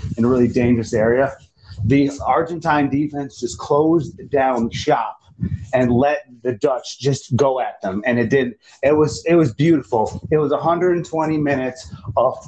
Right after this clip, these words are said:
attacking football versus defending. And it was, it was beautiful. It is the best goalless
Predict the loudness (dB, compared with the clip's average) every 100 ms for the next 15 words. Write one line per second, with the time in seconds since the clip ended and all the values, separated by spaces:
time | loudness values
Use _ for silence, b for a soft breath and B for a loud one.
0 | -10 -6 -4 0 0 0 -2 -2 0 -2
1 | 0 2 2 -2 _ _ -10 -6 -2 -2
2 | -2 -2 -2 -2 -4 -10 -16 _ _ -20
3 | -20 -4 0 2 4 2 0 0 0 2
4 | 0 0 0 0 -2 -8 -10 -4 2 2
5 | 2 2 2 2 -2 -6 -12 -6 -2 0
6 | -2